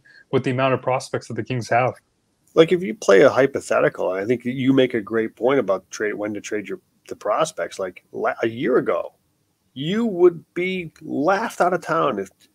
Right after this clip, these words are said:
Speaker 2: to trade Gabe Vilardi and Alex Turcotte plus for Jack
Speaker 1: Mm-hmm.
Speaker 2: Eichel.
Speaker 1: Mm-hmm.
Speaker 2: What trade value does Gabe Vilardi and Alex Turcotte have right now?
Speaker 1: Yeah.
Speaker 2: Uh, like, like, if you play a hypothetical of, you know, there was rumors that, that Arizona liked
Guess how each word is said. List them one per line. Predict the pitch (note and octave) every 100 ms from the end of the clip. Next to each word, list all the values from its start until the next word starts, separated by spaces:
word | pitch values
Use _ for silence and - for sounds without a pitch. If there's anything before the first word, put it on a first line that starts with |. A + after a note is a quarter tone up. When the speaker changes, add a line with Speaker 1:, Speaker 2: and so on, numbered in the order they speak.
| _
Speaker 2:
to | A#2+
trade | - A#2 A2 G2 _ _ _ _ _
Gabe | - B2 A2
Vilardi | A2+ G#2+ G#2 G2+
and | G2
Alex | F#2+ G2 -
Turcotte | A2 G2 - F2+ - _ _ _ _ _ _ -
plus | - G#2 - - - _
for | -
Jack | G#2 G#2+ F#2
Speaker 1:
Mm-hmm. | F#2+ G#2 A2
Speaker 2:
Eichel. | - _ _ _ _ _ _ -
Speaker 1:
Mm-hmm. | A2
Speaker 2:
What | E3 A#3+ _
trade | - G#3+ A#3+
value | C3+ A#2+ A2+
does | A2 -
Gabe | C3+ A#2+
Vilardi | B2 A#2+ A2+
and |
Alex | A2+ G#2+
Turcotte | - A2+ G2
have | F2 E2+
right | E2
now? | E2 D#2+ _ _ _ _ _ _
Speaker 1:
Yeah. | G#2 A#2 A2 - _ _ _ -
Speaker 2:
Uh, | D3 -
like, | D3 - _ - _ _ _
like, | E3 F3
if | E3+ F3+
you | F#3+
play | - F#3+
a | C#3+
hypothetical | D#3+ D#3 - C3 D3+ - A2 G#2+
of, | G#2 G2+ - _ _ _ _ _ _
you | C3+
know, | A#2+ A#2
there | A#2+
was | A2+
rumors | G2+ B2+ A#2+ A#2 G#2+
that, | A2 -
that | A#2 G#2+
Arizona | G#2+ A2 G#2+ G#2+ G#2 G2+
liked | G2+ G2+ F#2+ -